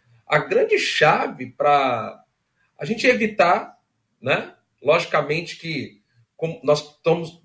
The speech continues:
todos nós estamos sujeitos a, a, a, a errar nesse aspecto. E aí o Maurício já colocou muito bem o que fazer depois que errar. Mas eu, eu vou colocar um pouco de ênfase, é, na prevenção.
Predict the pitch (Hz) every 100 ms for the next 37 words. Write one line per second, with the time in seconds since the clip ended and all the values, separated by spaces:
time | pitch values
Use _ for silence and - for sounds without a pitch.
0 | - 196 170 127 151 151 147 147 - 156
1 | 123 123 147 202 - 123 123 113 120 110
2 | - 117 107 117 139 156 113 117 - -
3 | - 123 120 117 - 139 220 - _ _
4 | _ _ _ _ - - 120 131 127 131
5 | 139 143 131 - 127 127 135 123 131 120
6 | - _ - 143 139 120 - 139 120 156
7 | 208 117 123 147 - _ _ 120 - 151
8 | 143 123 143 135 - 147 - 117 113 113
9 | - - _ _ _ _ _ _ - 131
10 | 151 175 180 170 156 170 185 180 170 -
11 | 170 160 160 143 175 214 190 147 - 139
12 | 143 143 - 165 147 127 - 135 151 220